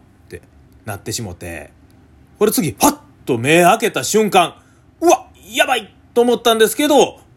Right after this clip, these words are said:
まだ堺なわけです。ね。「あ、よかったよかった。もう関空まで出たらえらいことや」と思って、案外ね、寝てなかったんかな思って、まあ、難波、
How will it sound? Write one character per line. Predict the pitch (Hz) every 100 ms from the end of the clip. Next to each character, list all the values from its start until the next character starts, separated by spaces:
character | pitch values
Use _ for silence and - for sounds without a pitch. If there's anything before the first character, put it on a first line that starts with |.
| _ _ _ 160
ま | 190
だ | 202
堺 | - 294 214 117
な |
わ | 85 85
け |
で | -
す。 | - _ _ _ _ -
ね。 | 285 - _ _ _ _
「あ、 | - 131 -
よ | 202
か | 247
っ | -
た | 160
よ |
か | 147
っ |
た。 | 139
も | -
う |
関 | - 277 349
空 | 277
ま | 180
で | 165
出 | 175
た | 156
ら | 139
え | 220
ら | 302
い | 190
こ | 151
と |
や」 | 120
と | 120
思 | 123 113
っ |
て、 | 107 - _ -
案 | 330
外 | 370 302 170 -
ね、 | 240 277 -
寝 | 220
て | 220
な | 202
か | 165
っ | 131
た | 117
ん |
か | 113
な | 104
思 | 92
っ | 87
て、 |
ま | 123 113
あ、 |
難 | 131 156 131 90
波、 | 82